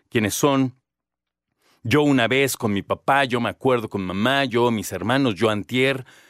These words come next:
a mí se me antoja. Y empiezas a debatir lo que significa al fin y al cabo y lo que termina siendo una de tus comidas importantes en el día, pero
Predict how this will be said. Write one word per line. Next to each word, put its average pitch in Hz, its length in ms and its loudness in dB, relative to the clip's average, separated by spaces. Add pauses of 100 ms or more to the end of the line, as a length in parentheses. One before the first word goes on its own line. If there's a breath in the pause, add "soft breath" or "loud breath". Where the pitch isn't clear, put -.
(120)
a 107 80 2
mí 110 100 0
se 110 160 0
me 98 60 0
antoja. 127 520 0 (380 loud breath)
Y 135 80 2
empiezas 165 460 0
a 175 40 4
debatir 139 640 2 (920)
lo 123 180 2
que - 80 -4
significa 127 480 -2
al 156 60 0
fin 147 180 -2
y - 20 4
al 120 120 -2
cabo 127 220 2
y 123 40 2
lo 110 100 -2
que 120 120 -2
termina 127 600 0
siendo 113 680 0 (120)
una 117 200 2
de 117 100 0
tus - 200 -10
comidas 104 480 0
importantes 104 720 -2
en 107 100 2
el 92 100 0
día, 90 320 0 (680)
pero 131 400 2